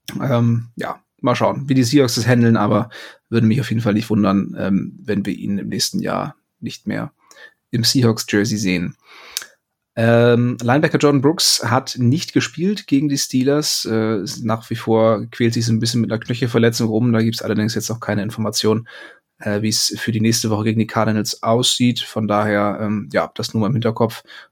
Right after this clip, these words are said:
Jordan Brooks nach wie vor angeschlagen. Äh, Running Back Ken Walker hatte immer wieder F-, Probleme mit seiner Schulter.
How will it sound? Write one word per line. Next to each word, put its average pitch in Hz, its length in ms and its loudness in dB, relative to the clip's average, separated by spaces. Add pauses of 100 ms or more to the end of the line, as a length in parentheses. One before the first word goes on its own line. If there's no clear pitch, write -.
Jordan 110 240 -2
Brooks 113 260 -6
nach 107 200 -2
wie 117 60 -4
vor - 280 -8
angeschlagen. 123 720 0 (560)
Äh, 110 220 0
Running 110 240 2
Back 113 180 -2
Ken 110 260 0
Walker 139 720 2
hatte 123 180 -4
immer 117 220 -2
wieder 110 540 2
F-, - 240 -14
Probleme 117 280 -6
mit 117 160 -2
seiner 110 220 -4
Schulter. 143 640 0